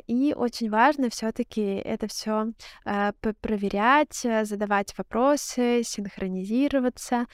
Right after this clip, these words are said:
спрашивать, как у клиента дела и так далее. П-, потому что чем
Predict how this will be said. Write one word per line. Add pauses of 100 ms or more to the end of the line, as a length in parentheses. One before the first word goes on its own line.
(200)
спрашивать,
как
у
клиента
дела
и
так
далее.
П-,
потому
что
чем